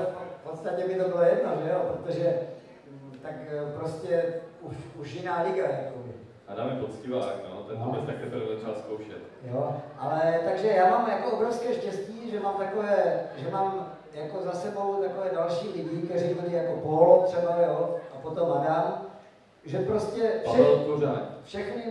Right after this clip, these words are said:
Speaker 1: projekty, co jsem kdy měl, tak už jsou dneska vylezené. Takže já už mám jako na dosmrtí klid.
Speaker 2: Je to osvobozující. A
Speaker 1: No.
Speaker 2: je to, je to blbý. Třeba, eh, je pravda, že, eh, si myslím, že by stálo za to zabrousit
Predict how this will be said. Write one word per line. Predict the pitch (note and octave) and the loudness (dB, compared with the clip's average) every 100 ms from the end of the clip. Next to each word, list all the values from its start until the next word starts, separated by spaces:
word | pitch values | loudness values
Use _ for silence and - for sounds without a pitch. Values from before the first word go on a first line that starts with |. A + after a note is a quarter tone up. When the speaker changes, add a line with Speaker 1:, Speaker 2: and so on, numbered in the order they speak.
| A3 | -6
Speaker 1:
projekty, | F#3 F3 - F#3+ G3+ F#3+ | 2 8 8 6 0 -6
co | E3+ | -4
jsem | F#3+ | -4
kdy | F#3 D3 | -4 -4
měl, | C3 C#3 F#3+ G#3 G#3 A3 - | -4 0 2 2 0 -6 -10
tak | D3+ D#3 | -10 -8
už | E3 | -4
jsou | F#3+ | -4
dneska | F#3 F3 - | -2 -4 -4
vylezené. | D#3+ D#3+ E3 D3 B2 A#2 - - - - - - _ - - | -2 0 2 0 0 -4 -10 -16 -20 -20 -20 -20 _ -20 -18
Takže | C3+ C3+ E3 | -14 -8 -2
já | E3+ G3 | 0 0
už | G3+ | 0
mám | G3+ G3+ F3+ | 2 2 0
jako | F3+ G#3 | 0 2
na | F#3+ | 2
dosmrtí | G3+ G3+ F#3+ - | 2 0 -4 -6
klid. | F#3 - D#3 D#3 A#2+ | -8 -8 -8 -8 -8
Speaker 2:
Je | B2+ | -4
to | C3 | -2
osvobozující. | B2+ C#3 C3 B2 B2 A2+ G#2+ G#2 - - C3 | 0 -2 -2 -2 -2 -4 -10 -12 -14 -10 0
A | |
Speaker 1:
No. | C3+ D3+ | 2 2
Speaker 2:
je | - C#3+ | 0 0
to, | C#3+ | 0
je | E3 | -2
to | D#3+ | -2
blbý. | C#3+ B2+ | -2 -2
Třeba, | - D#3+ D#3 D3+ D3+ - - - A#2 A#2+ A#2 | -4 -8 -2 -2 -2 -6 -14 -8 -2 -2 0
eh, | |
je | A#2+ - | -2 -2
pravda, | C3 - B2 C3+ C3+ | -2 -2 0 0 0
že, | C#3 C3+ B2+ A#2+ A#2+ A#2+ | -2 -2 -2 -2 -4 -6
eh, | |
si | - | -10
myslím, | D3 C3+ D#3 C#3+ | -10 -10 -8 -8
že | |
by | D3+ D#3 | -6 -4
stálo | C#3+ C#3 C#3 | -4 -2 0
za | C#3+ | 0
to | D3 D3 | -2 -4
zabrousit | C#3 C3+ C3 C3 C3 D#3 | -4 -4 -2 -2 -4 -10